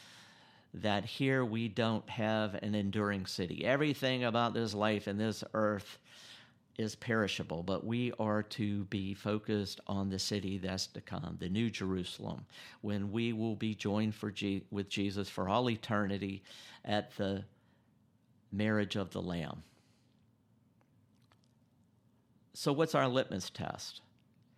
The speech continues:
Our litmus test is doing right, seeking justice, defending the oppressed, taking up the cause of the fatherless, pleading the case of the widow. James one twenty-seven, essentially.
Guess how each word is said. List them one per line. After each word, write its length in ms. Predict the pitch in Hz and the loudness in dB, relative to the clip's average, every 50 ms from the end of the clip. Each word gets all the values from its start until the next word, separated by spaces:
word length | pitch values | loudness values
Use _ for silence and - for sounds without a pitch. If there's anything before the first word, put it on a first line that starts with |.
| _ - _ | _ -6 _
Our 120 | - 113 113 | 0 2 2
litmus 440 | 113 135 131 - - 107 104 - | 2 2 0 0 0 -2 -2 -2
test 420 | - - 113 98 98 98 - - - | 0 2 4 4 4 2 -2 -6 -4
is 280 | - 107 98 95 92 - - - | 0 0 0 0 0 -4 -10 -2
doing 380 | - 127 127 123 120 113 107 101 | 2 2 4 4 4 4 4 4
right, 320 | 107 104 104 98 85 - - - _ _ | 4 4 4 2 2 -2 -8 -16 _ _
seeking 500 | - - - 139 131 131 - 120 113 107 | -8 -2 0 0 0 0 0 0 0 0
justice, 500 | - 110 101 101 101 - - - - - - - - - - - - - _ | 2 2 2 2 0 -4 -8 -8 -10 -10 -12 -14 -18 -18 -18 -20 -20 -6 _
defending 500 | 113 110 - - 135 139 131 135 127 120 | -2 0 2 2 2 4 2 0 0 0
the 140 | 104 113 104 | 0 2 0
oppressed, 580 | 104 - - - 98 92 87 90 - - - - - _ | 0 0 0 0 0 0 0 -2 -6 -10 -12 -18 -20 _
taking 360 | - 151 147 147 160 143 139 | 2 2 2 4 2 2 2
up 160 | 143 - - | 2 0 0
the 60 | 131 | -6
cause 360 | 120 - - 135 127 123 117 - | -10 -2 2 4 4 4 4 2
of 80 | 117 | -2
the 80 | 110 104 | -2 -2
fatherless, 560 | - - 110 101 101 95 95 92 - 90 - | 0 2 4 4 4 2 0 0 -2 -4 -6
pleading 460 | - - - 165 156 160 160 156 147 | -8 -2 0 2 2 2 2 0 0
the 80 | 131 127 | 0 -2
case 400 | 131 - 131 117 123 113 - - | 2 4 4 4 4 2 -2 -4
of 80 | 95 | -2
the 80 | 92 101 | -2 0
widow. 400 | 90 92 92 85 85 85 - - - - _ _ _ _ _ _ _ _ _ _ _ _ _ _ _ _ _ _ _ _ _ _ _ _ - - - - - - _ _ _ _ _ - | 0 0 0 0 -2 -4 -4 -6 -12 -14 _ _ _ _ _ _ _ _ _ _ _ _ _ _ _ _ _ _ _ _ _ _ _ _ -20 -20 -20 -20 -20 -20 _ _ _ _ _ -4
James 360 | 110 147 151 156 156 139 120 | 2 2 4 4 4 2 2
one 240 | 127 127 131 135 123 | 2 2 2 2 0
twenty-seven, 680 | - - 120 110 110 104 98 - 101 92 85 - 78 87 | 0 0 0 0 0 0 -2 0 -2 0 0 -2 -4 -4
essentially. 640 | 85 85 - - 90 82 - - - - - - | -4 -4 -2 -2 -2 -2 -4 -6 -8 -10 -12 -14